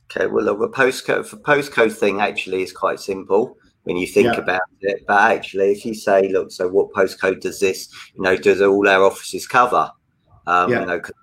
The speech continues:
Speaker 1: the session I was doing was creating opportunities.
Speaker 2: Yeah.
Speaker 1: Um,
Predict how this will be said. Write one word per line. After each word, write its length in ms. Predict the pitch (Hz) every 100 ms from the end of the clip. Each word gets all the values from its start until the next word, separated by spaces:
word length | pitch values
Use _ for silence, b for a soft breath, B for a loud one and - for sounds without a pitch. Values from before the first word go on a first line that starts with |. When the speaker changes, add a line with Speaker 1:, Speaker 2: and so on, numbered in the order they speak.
| _
Speaker 1:
the 80 | 107
session 200 | 107 98
I 80 | 92
was 180 | 92 -
doing 220 | 95 90
was 160 | 85
creating 520 | - 101 95 90 - 87
opportunities. 960 | - 107 117 110 87 - 76 - - - b b b _
Speaker 2:
Yeah. 320 | 90 92 90
Speaker 1:
Um, 200 | 87 -